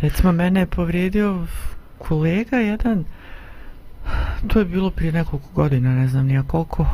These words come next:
ovaj, zato što, mm, nije, nije sam akt toga, nego što je on rekao to i, i, i zbog čega je rekao, em, nešto nedolično,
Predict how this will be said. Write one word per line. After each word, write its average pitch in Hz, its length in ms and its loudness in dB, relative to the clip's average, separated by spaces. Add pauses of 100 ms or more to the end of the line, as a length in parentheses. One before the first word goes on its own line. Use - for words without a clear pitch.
ovaj, 143 600 2 (500)
zato 160 360 4
što, 170 600 2 (540)
mm, 156 380 4
nije, 196 200 4
nije 208 180 6
sam 214 320 4
akt - 440 2
toga, 151 360 4
nego 143 340 2
što - 280 -2
je 175 80 6
on 160 100 2
rekao 165 400 2
to 185 440 0 (240)
i, 147 320 2
i, 143 360 2
i 139 60 2
zbog 139 340 2
čega 170 300 4
je 170 80 4
rekao, 160 440 0 (720)
em, 147 540 4 (720)
nešto 170 540 4
nedolično, 185 1080 2